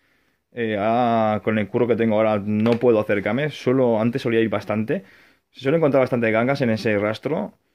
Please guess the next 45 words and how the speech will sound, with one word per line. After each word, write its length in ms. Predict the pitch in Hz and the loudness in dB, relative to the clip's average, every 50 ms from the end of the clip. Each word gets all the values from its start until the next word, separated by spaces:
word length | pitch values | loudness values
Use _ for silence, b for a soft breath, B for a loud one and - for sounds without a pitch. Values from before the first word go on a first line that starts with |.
| _ _ _ _ _ | _ _ _ _ _
Depende 800 | _ - 87 117 120 107 117 117 117 117 143 151 156 156 156 151 | _ -18 -14 -10 -8 -4 -2 -2 0 0 0 0 2 2 2 2
que 120 | 143 147 143 | 2 0 2
no, 120 | 151 151 | 2 2
no 120 | 143 139 135 | 2 2 2
baja 240 | 139 143 - 147 | 0 0 0 2
de 160 | 139 139 135 135 | 2 2 2 2
precio 540 | 147 160 156 156 - 165 165 165 160 160 | 2 2 0 2 2 2 4 6 6 6
y 80 | 156 139 | 6 4
otro 180 | 139 139 - 151 | 4 4 2 0
sí 120 | - 151 | 0 0
que 100 | 135 113 | 0 2
baja. 220 | 104 107 - - | 0 0 -2 -2
Me 120 | 107 110 110 | -2 -2 0
costó 300 | 113 113 113 - 151 143 | 0 -2 -2 0 0 2
un 80 | 123 | 2
euro, 200 | 113 113 127 147 | 2 2 2 2
el 60 | 139 110 | 0 -2
tío 120 | 113 120 | -2 0
ni 160 | 120 117 110 | 0 0 0
conocía 380 | 95 107 101 101 98 - 117 113 | 0 -2 -2 -4 -2 -2 0 0
el 60 | 117 | 2
videojuego. 580 | 117 110 98 95 - - 107 107 120 139 147 b b b b b b b _ - | 2 0 0 0 -2 -2 0 0 0 0 -2 b b b b b b b _ -8
Yo 160 | 110 107 113 | -4 -2 0
cuando 260 | 113 127 120 113 110 | 0 2 2 2 2
vi 640 | 104 110 113 117 117 117 113 110 107 104 104 104 104 | 2 2 2 4 4 2 2 2 2 2 0 0 0
lo 160 | 104 110 107 | 0 0 0
que 100 | 101 101 | 0 -2
era 160 | 101 104 101 | -2 -2 -2
por 160 | 95 101 104 | 0 0 0
un 180 | 107 110 110 98 | 0 0 0 -2
pavo 240 | - 98 101 110 127 | -2 -4 -2 0 0
ni 120 | 131 117 | 0 0
me 100 | 104 101 | 0 0
lo 100 | 98 95 | -2 -4
pensé. 360 | - 95 92 87 - - 95 | -6 -6 -10 -10 -8 -8 -8
O 40 | 90 | -8
sea, 120 | - - 92 | -8 -10 -8
estuve 180 | - - 117 | -2 0 0
a 80 | 120 110 | 0 2
punto 220 | 110 123 120 135 | 0 0 0 -2
hasta 160 | 123 - 117 | -2 -2 -2
de 80 | 107 98 | -2 -2
pagarle 260 | 95 98 107 117 120 | -2 -2 -2 0 0
un 140 | 120 120 113 | 0 0 0
café, 420 | - 104 101 104 - 123 151 190 | 0 -2 -4 -2 -4 -4 -4 -6